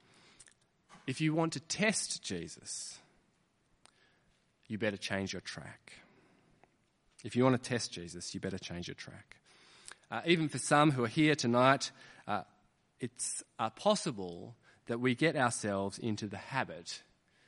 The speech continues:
uh, into the frame of mind where we test Jesus. Uh, we're here at church or at Bible study, uh, and we might even have lots of questions, but they're not real questions.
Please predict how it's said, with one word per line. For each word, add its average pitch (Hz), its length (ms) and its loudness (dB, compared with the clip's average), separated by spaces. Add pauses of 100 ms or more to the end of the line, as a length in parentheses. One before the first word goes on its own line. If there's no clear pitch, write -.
(300)
uh, 107 120 -12
into 113 220 -8
the 107 100 -6
frame 139 380 4
of 117 160 4
mind 92 480 0
where 101 260 -2
we 101 360 -4 (520)
test - 680 -6
Jesus. - 720 -12 (1600)
Uh, 101 80 -8
we're 107 340 -4 (380)
here 180 640 8 (160)
at 101 160 -10
church 170 460 4
or 104 180 -4
at 107 200 -14
Bible 156 320 6
study, 147 540 0 (420)
uh, 123 160 0 (120)
and 170 160 4
we 180 100 10
might 202 220 8
even 175 160 6
have 165 160 2
lots 180 180 2
of 170 140 -2
questions, 120 600 2
but 135 220 2
they're 175 120 2
not 190 280 2
real 220 280 4
questions. - 1000 -12